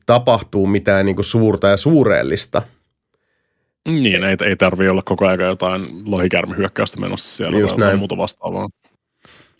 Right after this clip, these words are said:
Speaker 1: Joo, se on ehdottomasti kyllä noita, tota,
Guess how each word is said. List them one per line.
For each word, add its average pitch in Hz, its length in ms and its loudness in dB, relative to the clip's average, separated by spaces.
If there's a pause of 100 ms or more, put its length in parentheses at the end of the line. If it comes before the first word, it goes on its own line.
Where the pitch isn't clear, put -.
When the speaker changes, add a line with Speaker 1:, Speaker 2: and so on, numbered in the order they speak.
Speaker 1:
Joo, 101 240 2 (100)
se 113 120 4
on 104 140 2 (160)
ehdottomasti 98 560 0 (720)
kyllä 101 220 2
noita, 95 300 -2
tota, 87 320 0